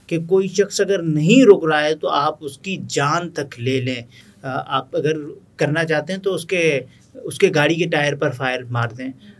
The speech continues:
अ, जिससे कम अज़ कम उसकी जान तो सलामत रहे। क्या पता उसने आपका जो ऑर्डर है उसको सही से, अ, स-, वो समझने से ही कासिर रहा हो और ऐसे वाक़यात होते रहें। अ,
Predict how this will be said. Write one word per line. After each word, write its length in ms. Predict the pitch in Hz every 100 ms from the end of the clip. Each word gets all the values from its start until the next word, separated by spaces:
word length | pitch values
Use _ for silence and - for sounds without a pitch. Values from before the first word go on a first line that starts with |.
| -
अ, 160 | 127 117
जिससे 360 | 123 - 190
कम 200 | 180 165
अज़ 160 | 170 -
कम 100 | 202
उसकी 420 | 208 185 - 262
जान 240 | 214 185
तो 80 | 175
सलामत 480 | 165 143 135 139 143
रहे। 320 | 139 147 170 156
क्या 220 | 190 196
पता 360 | 190 180 185
उसने 560 | 170 - 170 - 185 190 190
आपका 500 | 170 160 165 - 196
जो 120 | 185 185
ऑर्डर 400 | 165 151 165 151
है 80 |
उसको 260 | 156 - 151
सही 240 | 160 160
से, 240 | 160 180 175
अ, 40 | - - - 151
स-, 440 | 151 143 - - 156
वो 160 | 160
समझने 460 | 165 156 170 165 180
से 120 | 170
ही 100 | 190
कासिर 440 | 185 160 147 185 170
रहा 300 | 143 135 139
हो 220 | 143 139 - _ 151
और 220 | 147 151
ऐसे 260 | 156 165
वाक़यात 500 | 170 143 160 160 165 -
होते 260 | 135 135 175
रहें। 540 | 139 123 120 120 - -
अ, 300 | 135 135 135